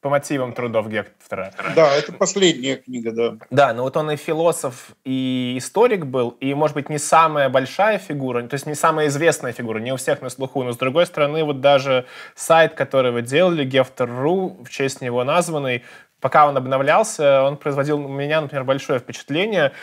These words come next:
Speaker 1: Я хотел вот что спросить в связи с Гефтером. Он считал в своих работах, как я понимаю, неизбежной некую вторую холодную войну, что вот история не заканчивается, и дальше начнется какая-то очень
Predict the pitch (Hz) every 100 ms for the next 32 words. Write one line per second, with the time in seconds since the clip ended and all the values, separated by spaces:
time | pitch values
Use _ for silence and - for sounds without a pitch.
0 | - 147 165 185 185 196 - 165 160 151
1 | 151 - 131 127 131 127 - 107 98 95
2 | - - 170 214 175 147 175 185 - 151
3 | 147 _ _ 123 127 175 220 - 156 147
4 | 135 135 127 139 180 160 147 127 127 156
5 | 151 147 139 131 - - 139 156 165 160
6 | 143 170 147 185 175 139 143 151 147 131
7 | 139 143 127 95 - - 117 120 - -
8 | - 135 - 185 165 143 135 131 127 190
9 | 233 226 196 190 185 - 151 143 131 170
10 | 208 156 127 151 180 143 120 147 151 147
11 | 135 131 123 - _ _ - 156 185 185
12 | 160 151